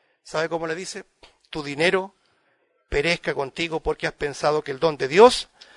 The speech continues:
se obtiene con dinero". Hechos capítulo ocho, versículo veinte.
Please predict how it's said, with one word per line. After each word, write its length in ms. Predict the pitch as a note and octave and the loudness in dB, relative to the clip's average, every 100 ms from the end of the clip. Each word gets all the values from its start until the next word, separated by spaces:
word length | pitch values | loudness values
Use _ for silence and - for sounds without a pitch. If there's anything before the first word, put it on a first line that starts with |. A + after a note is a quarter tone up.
| _ | _
se 200 | - - | -8 -2
obtiene 460 | D#3 - D3+ D#3 D3 | -2 -2 -6 -6 -6
con 240 | D3 C#3+ | -4 -6
dinero". 440 | C3+ B2 A#2+ G#2+ B2 | -6 -14 -14 -16 -18
Hechos 260 | D#3 - | -14 -12
capítulo 520 | - C#3+ D3+ D3+ D3 D3+ | -6 -6 -6 -6 -4 -2
ocho, 260 | C#3+ C#3+ C#3 | -4 -4 -8
versículo 500 | B2+ - - C3 A#2+ | -10 -12 -12 -10 -10
veinte. 440 | A#2+ G#2 - - | -12 -14 -20 -20